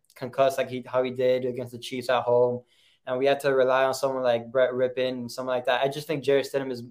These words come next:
more of a, a reliable backup quarterback. I think, you know, he's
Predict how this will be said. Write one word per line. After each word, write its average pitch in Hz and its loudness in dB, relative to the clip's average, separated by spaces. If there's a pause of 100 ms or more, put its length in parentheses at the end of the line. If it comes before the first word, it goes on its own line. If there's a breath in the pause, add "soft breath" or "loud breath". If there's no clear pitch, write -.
(120)
more 135 4
of 123 0
a, 117 2 (320 loud breath)
a 131 4
reliable 131 4
backup 123 0
quarterback. 131 2
I 123 0
think, 127 -6 (480)
you 139 -6
know, 131 6
he's 123 -2